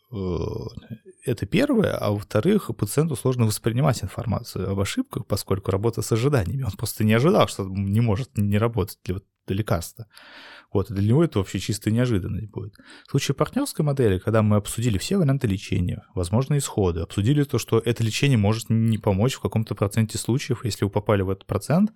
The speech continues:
то, э, э, это может быть, э, у-, и у нас есть пути решения. Да? Пациент уже представляет: «Ага, мне не помогает, но это нормально, значит, я попал в определённый процент». И, э,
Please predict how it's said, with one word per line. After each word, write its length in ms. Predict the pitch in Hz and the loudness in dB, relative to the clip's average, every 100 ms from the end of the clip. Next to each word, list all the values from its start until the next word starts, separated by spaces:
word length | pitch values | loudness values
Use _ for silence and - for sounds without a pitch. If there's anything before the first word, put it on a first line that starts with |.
| - - - - - - | -12 -20 -18 -18 -18 -12
то, 360 | - 104 120 113 | 0 4 6 4
э, 100 | 110 110 | 2 0
э, 60 | |
это 500 | 104 107 - 95 92 107 | -2 -2 0 -2 -2 -6
может 640 | - - 101 104 90 87 | -8 -6 0 0 0 -4
быть, 420 | 90 139 190 - 92 | 0 0 0 -4 -6
э, 160 | 92 | -6
у-, 300 | 85 87 90 | -6 -4 -2
и 60 | 98 | 0
у 60 | 90 | 2
нас 240 | 143 - | 0 0
есть 120 | 120 | -4
пути 220 | - - 107 | -4 -4 -2
решения. 480 | 104 - 82 98 _ _ _ _ _ - | -2 -2 -4 -6 _ _ _ _ _ -4
Да? 180 | 196 294 _ | -2 -2 _
Пациент 300 | 139 - 269 | -4 -2 0
уже 140 | 143 151 | 0 -2
представляет: 640 | - - - 120 90 101 | -6 -4 -2 -2 -2 -4
«Ага, 160 | 101 107 | -4 -2
мне 140 | 117 196 | 2 2
не 60 | |
помогает, 540 | 214 165 120 87 82 139 | 2 0 0 0 -2 -2
но 80 | |
это 120 | 170 190 | 2 2
нормально, 460 | 170 107 85 87 | 4 2 2 -2
значит, 280 | 98 175 - | 0 0 -2
я 60 | - | -6
попал 320 | 101 139 151 | 0 2 2
в 20 | |
определённый 460 | 113 104 101 135 143 | 2 2 2 2 2
процент». 360 | 123 - - _ - - - - - - - | -2 -4 -12 _ -20 -20 -20 -20 -18 -18 -6
И, 460 | 110 104 107 107 113 | 2 4 6 4 0
э, 80 | 98 | -4